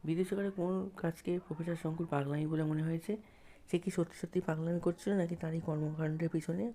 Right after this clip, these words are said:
অন্য কোনো কারণ ছিল? তা গল্পের পরবর্তী ঘটনা বর্ণনা অনুযায়ী ব্যক্ত করো। অথবা দিয়েছে কি,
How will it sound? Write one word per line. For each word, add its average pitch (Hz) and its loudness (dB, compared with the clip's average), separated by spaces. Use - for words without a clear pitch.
অন্য 156 2
কোনো 170 2
কারণ 139 2
ছিল? 127 -4
তা 147 -6
গল্পের 147 2
পরবর্তী 147 0
ঘটনা 156 0
বর্ণনা 143 0
অনুযায়ী 156 0
ব্যক্ত 147 -4
করো। 117 -6
অথবা 214 6
দিয়েছে 214 4
কি, 254 -2